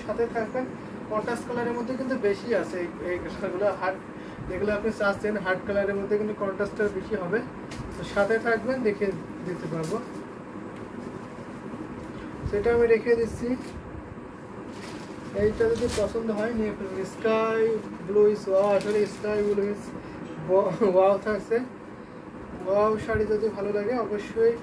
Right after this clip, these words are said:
নিতে পারবেন এই শাড়িটা। আমি একটা অফ হোয়াইটে কন্ট্রাস্ট দিয়ে শুরু করবো।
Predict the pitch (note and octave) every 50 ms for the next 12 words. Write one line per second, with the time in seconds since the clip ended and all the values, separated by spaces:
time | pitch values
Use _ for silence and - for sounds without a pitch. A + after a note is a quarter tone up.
0 | - - - - - - G3 G3+ G3+ A3 G#3 G3 G3 F#3 F3+ G3 G#3 G#3 G3+ G3
1 | - G3 G3 F#3+ G3 A#3+ B3+ - - - - - - - - - G3+ G#3+ A3 A#3+
2 | A#3+ A#3 A#3+ A#3+ - B3 A#3 G#3 G#3 A3 A#3 A#3 - - C4 B3+ B3 B3+ B3+ B3+
3 | A#3+ A3+ A3 A3 A#3 A#3 A3 A3 A#3+ A#3 A3 - A3 G#3 G3+ G#3 G#3 G3 G3 A#3